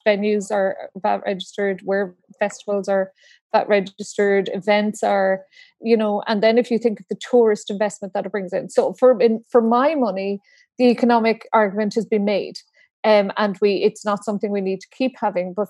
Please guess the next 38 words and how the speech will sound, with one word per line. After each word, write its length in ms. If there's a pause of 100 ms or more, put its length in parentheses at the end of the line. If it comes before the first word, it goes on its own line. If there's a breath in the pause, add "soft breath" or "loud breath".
for 80
me, 420
the 100
societal 1000 (320)
value 460
of 120
the 120
arts 420
for 200
Ireland 460
as 140
a 40
country 300
and 120
as 120
a 60
nation 380
and 180
as 160
a 20
republic, 520 (180)
it 180
was 280
more 540
evident 460
in 100
the 120
pandemic 540
than 140
ever, 440
but 160
was 160
also 600
always 460
evident 460
for 60
me. 120
So 280